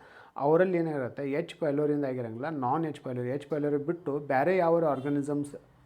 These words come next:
ಇದ್ದು ಅಂತಂದ್ರೆ ಅವು ಸ್ವಲ್ಪ ಲೇಟಾಗಿ ರಿಯಾಕ್ಟ್ ಮಾಡ್ತಾವೆ. ಆವಾಗ ಕೆಂಪು ಇದು ಎರಡು ದಿವಸದ ನಂತರ, ಒಂದು ದಿವಸದ ನಂತರ ನಿಮಗೆ ಕೆಂಪು ಬಣ್ಣಕ್ಕೆ ತಿರುಗ್ಕೊಳತ್ತೆ. ಆದ್ದರಿಂದ ತಾವು ನಿಶ್ಚಿಂತರಾಗಿರಿ.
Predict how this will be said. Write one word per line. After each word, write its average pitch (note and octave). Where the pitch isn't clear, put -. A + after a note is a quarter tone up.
ಇದ್ದು C#3+
ಅಂತಂದ್ರೆ C3+
ಅವು E3
ಸ್ವಲ್ಪ C3+
ಲೇಟಾಗಿ C3+
ರಿಯಾಕ್ಟ್ A#2+
ಮಾಡ್ತಾವೆ. A#2+
ಆವಾಗ D#3+
ಕೆಂಪು C#3
ಇದು A2+
ಎರಡು C#3+
ದಿವಸದ C#3
ನಂತರ, B2+
ಒಂದು C3+
ದಿವಸದ D3
ನಂತರ B2
ನಿಮಗೆ D#3
ಕೆಂಪು E3
ಬಣ್ಣಕ್ಕೆ C3
ತಿರುಗ್ಕೊಳತ್ತೆ. C#3
ಆದ್ದರಿಂದ C3+
ತಾವು D3
ನಿಶ್ಚಿಂತರಾಗಿರಿ. C#3+